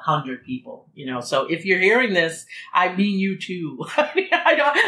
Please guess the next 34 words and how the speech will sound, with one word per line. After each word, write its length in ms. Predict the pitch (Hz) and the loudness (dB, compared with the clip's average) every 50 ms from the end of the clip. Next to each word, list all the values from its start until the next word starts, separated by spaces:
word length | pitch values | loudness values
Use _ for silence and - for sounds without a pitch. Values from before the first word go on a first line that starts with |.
| 349 349 359 | 2 2 0
it's 160 | 330 302 269 | 0 2 4
like, 320 | 277 262 - 262 262 - | 4 4 4 2 2 4
I 160 | 240 233 233 233 | 4 4 4 2
really, 400 | 233 233 240 226 214 196 190 180 - - - - - - - | 0 0 2 4 4 4 4 2 0 -6 -10 -8 -8 -2 2
and, 240 | 208 202 190 190 196 | 4 4 4 2 2
and 200 | - - 196 190 | 2 4 4 6
also 300 | 185 180 190 190 208 180 | 6 4 4 4 2 -2
sometimes 380 | 170 - 165 156 170 151 139 143 | -2 -2 -4 -4 -4 -4 -2 -2
I'm 120 | 131 127 | -4 -2
bad 260 | - 127 120 120 120 | -2 -4 -6 -6 -6
at 60 | - 120 | -10 -10
remembering 460 | 127 123 120 117 117 117 117 127 123 | -8 -6 -6 -6 -6 -4 -4 -2 -2
names 260 | 113 117 120 120 - | -2 -2 -2 -4 -4
when 140 | 123 120 117 | -4 -2 -2
I 80 | 117 | 0
need 140 | 120 120 123 | 0 0 0
to 100 | - 120 | -2 -2
remember 280 | 123 127 120 120 120 120 | 0 0 2 0 0 2
them. 200 | 120 117 117 117 | 0 0 0 0
So, 380 | - - 127 120 110 - - | 2 2 4 4 2 2 0
um, 320 | - 113 107 - 233 233 - _ _ _ _ _ _ _ _ _ | 0 0 0 0 -2 -6 -14 _ _ _ _ _ _ _ _ _
you 100 | - 131 | -12 -8
know, 140 | 123 104 107 - - - | -8 -6 -8 -8 -4 0
there's 180 | 147 139 - 143 | 0 0 2 2
a 40 | |
lot 160 | 131 131 127 127 | 4 4 2 2
of 60 | - | 0
people 320 | - 131 127 - 131 127 | -4 -6 -6 -4 -6 -6
who 140 | - - 131 | -6 -4 -2
would 100 | 127 127 | -2 0
be 140 | 127 127 123 | 0 2 2
on 100 | 117 123 117 | 2 2 2
that 180 | 101 - - | 0 0 0
list. 320 | 120 107 110 - - - | -2 -4 -4 -4 -6 -8